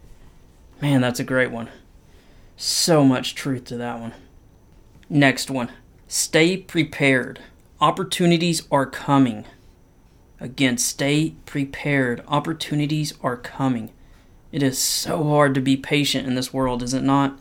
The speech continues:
Everything is instant and apps and internet, and you can order it, and overnight delivery and prime delivery. Everything comes so fast, but that is not how the real world really works on the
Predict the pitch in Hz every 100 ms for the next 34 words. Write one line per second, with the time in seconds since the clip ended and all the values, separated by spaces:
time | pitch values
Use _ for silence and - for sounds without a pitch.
0 | - 147 143 143 131 123 - - 147 -
1 | - 143 139 135 127 120 123 139 143 139
2 | 139 - - 131 123 117 - - - -
3 | - - - - 170 165 160 156 151 147
4 | 139 - 127 123 123 165 170 165 156 151
5 | 139 131 123 123 120 - - - 156 160
6 | 151 147 139 143 151 143 151 143 127 123
7 | - 160 147 139 139 139 135 160 180 180
8 | 165 151 131 - 156 147 139 135 127 120
9 | - - 131 143 143 135 131 131 139 139
10 | 139 135 135 127 135 131 131 131 131 -
11 | - - - - 151 135 139 135 131 135
12 | 131 - 131 123 120